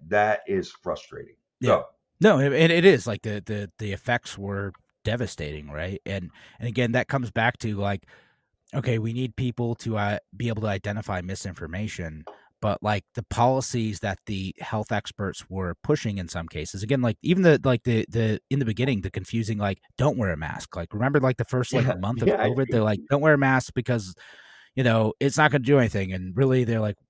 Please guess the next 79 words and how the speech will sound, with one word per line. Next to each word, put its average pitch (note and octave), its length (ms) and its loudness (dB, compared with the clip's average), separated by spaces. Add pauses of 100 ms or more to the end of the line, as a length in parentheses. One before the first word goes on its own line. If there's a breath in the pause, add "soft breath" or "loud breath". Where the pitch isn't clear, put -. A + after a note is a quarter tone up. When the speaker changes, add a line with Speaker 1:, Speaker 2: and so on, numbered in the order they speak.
(180)
Speaker 2:
it C#3+ 260 2
ended C#3+ 200 4
up A#2 60 -2
being C3 160 0
a B2 60 0
noble A#2 360 -2
lie A2+ 300 0
so G#2 140 -6
they G2+ 120 -4
could G2+ 140 -10
save A2+ 300 -4
masks G#2 520 -6 (100)
and, A2+ 220 -4
and A2 180 -6
divert G#2+ 340 -6
them G2+ 160 -10
to, G2+ 100 -8
like, F#2+ 160 -6
healthcare A2 420 -6
workers, - 520 -16
right? F#2+ 280 -6
Like, F#2 140 -12
that's F2 200 -12 (220)
what G#2 140 -8
it G2 80 -4
ended F#2+ 220 -4
up - 60 -12
Speaker 1:
That's A#2 120 -2
Speaker 2:
coming G#2+ 160 0
Speaker 1:
what C#3 60 2
they B2 40 2
Speaker 2:
out A2+ 60 -2
a - 40 -12
couple G2 220 -4
Speaker 1:
said, F#2 40 -4
Speaker 2:
months F#2 240 -8
later. G2 220 0
Speaker 1:
Kevin. F#2 260 -4
Why C3 160 4
do G3 100 -2
you - 20 -2
Speaker 2:
That's - 80 -10
what - 60 -8
they C3 80 4
Speaker 1:
believe - 120 0
Speaker 2:
said, F#2+ 180 0
Speaker 1:
that F3 140 4
Speaker 2:
right? F2+ 120 -2
Speaker 1:
part F2 180 0
of D2 100 -8
it? - 200 -12 (340)
<laughs> D#3+ 540 -4 (140)
Speaker 2:
Yeah, G3 160 10
well, D#3+ 160 8
I E3+ 40 8
mean, E3+ 320 6
but, E3 300 8
like, D3+ 160 8 (220)
it's D3 180 2
one E3 160 4
of E3 40 6
those C#3 120 2
things C#3+ 280 2
where, A2+ 280 0
like, A2 180 -4
okay, A2+ 320 -2
like, G#2+ 180 -6
what A#2 200 -4
is G#2+ 140 -4
it? F2+ 180 -8
And, F#2+ 80 -10
like, F#2+ 140 -8
why A2+ 340 -2
shouldn't A2 400 -8
I G#2 140 -4
be F#2+ 140 -12
skeptical F#2+ 760 -8
of, F#2+ 320 -6
like, F2 280 -8